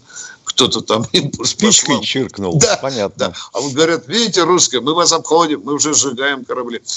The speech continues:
Speaker 1: Ладно, кто у нас в эфире ещё? Поехали.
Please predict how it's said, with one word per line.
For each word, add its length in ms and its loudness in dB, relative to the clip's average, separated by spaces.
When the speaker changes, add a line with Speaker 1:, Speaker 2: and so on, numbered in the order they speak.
Speaker 1:
Ладно, 460 0
кто 220 -6
у 100 -10
нас 220 2
в 100 -6
эфире 320 -4
ещё? 320 -2
Поехали. 580 -4